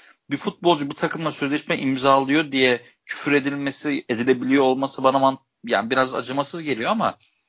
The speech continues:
eğer atıyorum Nike'da sözleşme imzaladın. Krampon tanıtımını yüklemen lazım.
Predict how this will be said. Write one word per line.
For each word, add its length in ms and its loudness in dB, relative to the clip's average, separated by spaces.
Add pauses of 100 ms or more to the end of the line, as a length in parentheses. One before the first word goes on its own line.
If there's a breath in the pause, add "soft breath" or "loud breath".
(300 soft breath)
eğer 220 4
atıyorum 320 -6
Nike'da 340 -2
sözleşme 480 -10
imzaladın. 540 -2 (680)
Krampon 440 0
tanıtımını 420 -6
yüklemen 460 -2
lazım. 420 0